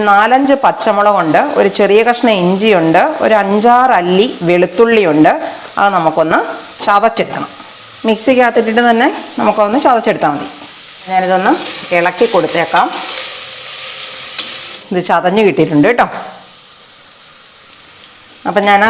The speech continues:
ചതച്ചത് ഈ പാത്രത്തിലോട്ട് എടുത്ത് വെക്കുവാണേ. ഇഞ്ചിയും വെളുത്തുള്ളിയും പച്ചമുളകും കൂടെ കൂട്ടിയാണേ. മുളകിൻ്റെ ഒരു കുത്തൽ ശരിക്കും വരുന്നത്, ചുമ പിടിക്കുന്നു. ഇനി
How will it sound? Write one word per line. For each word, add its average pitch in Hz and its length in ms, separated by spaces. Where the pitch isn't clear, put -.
ചതച്ചത് 214 640
ഈ 240 40
പാത്രത്തിലോട്ട് 185 520
എടുത്ത് 165 200
വെക്കുവാണേ. 160 320
ഇഞ്ചിയും 208 480
വെളുത്തുള്ളിയും 196 680
പച്ചമുളകും 220 640
കൂടെ 226 200
കൂട്ടിയാണേ. 165 440
മുളകിൻ്റെ 196 440
ഒരു 180 60
കുത്തൽ 202 400
ശരിക്കും 151 320
വരുന്നത്, 156 260
ചുമ 160 180
പിടിക്കുന്നു. 147 340
ഇനി 226 120